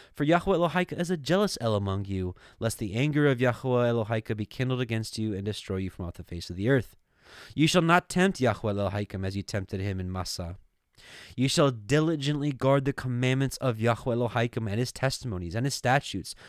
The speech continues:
which he has commanded you. And you shall do that which is right and good in the sight of Yahweh. You read the book of Kings or the book of Chronicles, and it goes through each king. And it says, "Such and such king did which was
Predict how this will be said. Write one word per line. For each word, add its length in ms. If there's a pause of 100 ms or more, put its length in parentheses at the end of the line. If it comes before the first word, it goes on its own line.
(140)
which 220
he 80
has 240
commanded 580
you. 300 (320)
And 200
you 140
shall 240
do 280
that 260
which 340
is 320
right 640 (240)
and 360
good 420 (160)
in 140
the 40
sight 220
of 100
Yahweh. 420
You 140
read 180
the 60
book 220
of 140
Kings 420
or 60
the 80
book 160
of 80
Chronicles, 520
and 80
it 60
goes 160
through 180
each 140
king. 300 (260)
And 100
it 40
says, 200
"Such 280
and 80
such 200
king 280
did 240
which 320
was 280